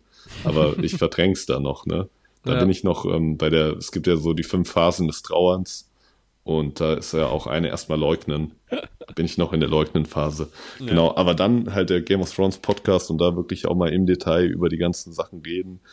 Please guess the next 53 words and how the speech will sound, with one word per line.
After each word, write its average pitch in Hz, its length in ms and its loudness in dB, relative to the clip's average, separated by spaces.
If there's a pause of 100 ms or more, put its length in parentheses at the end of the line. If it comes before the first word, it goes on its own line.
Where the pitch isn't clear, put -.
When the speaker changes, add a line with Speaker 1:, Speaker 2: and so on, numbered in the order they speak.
(300)
Speaker 1:
Auch 92 220 4
dann 80 360 0 (240)
nicht 95 300 0
nur 90 80 0
mit 82 160 -2
dir, 101 260 2
auch 87 80 0
noch 90 100 0
mit 87 140 -4
Yoshi, 92 460 0 (100)
dann 85 380 2
ganz 92 240 0
viele 95 180 2
Perspektiven 98 720 0
irgendwie. 95 540 0 (580)
Und 87 320 4
ja, 101 240 6
trotzdem 110 460 2
ist - 160 0
halt 87 260 2 (140)
trotz - 320 -8
dieser 113 220 2
Länge 104 500 2
immer 113 200 4
noch 107 120 4
nicht 107 220 0
alles 101 240 -2
gesagt 90 360 0
zu 113 120 -4
dem 82 160 -2
Thema 76 340 -2
von 73 180 -8
meiner 76 300 -2
Warte. 78 380 -2 (420)
Speaker 2:
Mhm. 107 280 -2
Speaker 1:
Und, 82 440 2
aber 80 180 4
es - 100 -4
hat 107 100 2
einfach 92 220 0
Spaß - 340 0
gemacht 82 260 -2
und 78 120 -6
war 87 80 2
auch 90 100 -2
einfach 87 300 -6
geil. 90 240 4
Aber 80 120 0
das 85 240 -4
war 98 60 2
auch, 92 160 0
glaub 90 160 0
ich, 87 160 -6